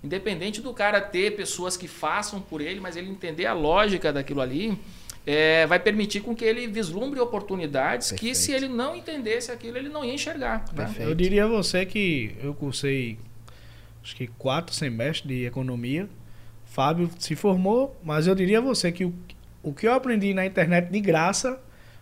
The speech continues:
Speaker 3: valeu dez faculdades.
Speaker 2: É, e eu acho que tem muito isso também. Às vezes o empreendedor, ele pensa de forma binária. Ah,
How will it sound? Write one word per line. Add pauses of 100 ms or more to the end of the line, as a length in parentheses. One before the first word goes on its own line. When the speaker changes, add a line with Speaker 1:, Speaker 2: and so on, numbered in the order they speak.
(160)
Speaker 3:
valeu
dez
faculdades. (140)
Speaker 2:
É,
e
eu
acho
que
tem
muito
isso
também.
Às
vezes
o
empreendedor,
ele
pensa
de
forma
binária. (960)
Ah,